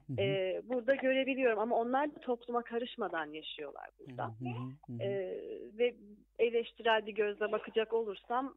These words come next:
Speaker 2: açıkçası Kıbrıs halkı henüz hazır değil
Speaker 1: Hı hı, hı hı.
Speaker 2: böyle bir farklılıkları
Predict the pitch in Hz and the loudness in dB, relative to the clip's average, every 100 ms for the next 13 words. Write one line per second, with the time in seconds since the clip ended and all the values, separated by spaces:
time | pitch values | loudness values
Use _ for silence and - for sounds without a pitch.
0 | - 202 - - 214 381 453 480 - - | -10 -12 -12 -8 -6 -2 0 0 2 0
1 | - 233 226 247 247 311 320 - 254 220 | 2 2 2 -4 -2 0 0 0 -2 0
2 | 233 196 180 - _ - 151 120 117 101 | -2 0 -2 -4 _ 2 2 2 -2 -2
3 | 117 190 175 170 175 170 - 214 196 - | 0 0 0 -2 -4 -6 -4 0 0 0
4 | 196 190 185 - 180 175 170 165 | -4 -4 -6 -2 -2 0 0 0